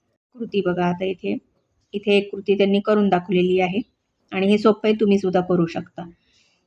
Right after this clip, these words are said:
त्याप्रमाणे इथे त्यांनी काय केलेले, केंद्रीय कोनांची मापे काढली आणि त्याचा वृत्तालेख तयार केला. आता यावर आधारित सराव संचातली उदाहरणे बघू आपण. पहिलं उदाहरण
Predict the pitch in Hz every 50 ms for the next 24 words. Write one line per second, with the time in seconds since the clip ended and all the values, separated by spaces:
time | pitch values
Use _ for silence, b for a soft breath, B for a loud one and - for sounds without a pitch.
0 | _ _ _ _ _ _ _ _ _ _ _ _ _ _ _ _ _ _ _ _
1 | _ _ - 175 175 - 185 190 185 180 190 185 185 180 196 185 - 196 190 190
2 | 190 202 190 185 180 190 185 196 196 202 208 277 311 - _ _ _ _ _ _
3 | _ _ _ 202 190 190 190 185 180 190 190 190 190 185 175 202 208 202 190 185
4 | 185 190 190 - 190 190 180 185 196 220 294 B B B B B B B B -
5 | 190 185 185 180 190 180 175 202 233 - - _ 233 220 175 175 - 180 180 185
6 | 208 220 - - _ - 190 180 180 180 180 175 180 175 165 175 180 - _ _
7 | _ _ _ 196 190 - 190 190 190 196 196 202 202 196 190 220 220 196 196 -
8 | - 196 190 185 180 180 196 185 180 180 190 180 185 208 185 180 175 175 190 -
9 | 214 190 185 180 180 180 180 180 175 180 - 254 294 285 _ _ _ _ _ _
10 | _ _ _ _ _ _ _ _ _ _ _ _ _ _ _ _ _ _ _ _
11 | _ _ _ - 214 190 185 185 180 175 170 175 170 175 - - 247